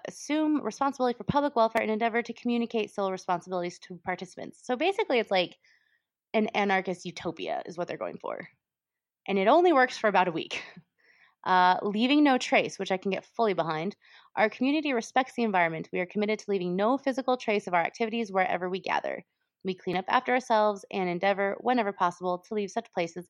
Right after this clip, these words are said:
in a better state than when we found them. I somehow imagine that's really impossible with seventy thousand people.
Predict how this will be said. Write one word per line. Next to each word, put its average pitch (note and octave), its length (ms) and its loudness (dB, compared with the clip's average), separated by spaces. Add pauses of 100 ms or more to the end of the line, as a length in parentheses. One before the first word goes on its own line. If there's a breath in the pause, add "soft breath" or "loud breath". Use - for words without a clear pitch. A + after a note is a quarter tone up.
(140)
in C#4 160 2
a C4 60 2
better F3 260 0
state E3+ 300 -4
than F3 100 -4
when E3 120 -6
we D#3 80 -8
found - 240 -6
them. C#2 180 -12 (800)
I F3+ 220 4
somehow C4+ 420 0
imagine A3+ 300 0
that's F#3 180 -6
really F#3+ 320 -2
impossible F3+ 460 -4
with E3+ 100 -6
seventy E3 320 -6
thousand D#3+ 300 -6
people. - 400 -12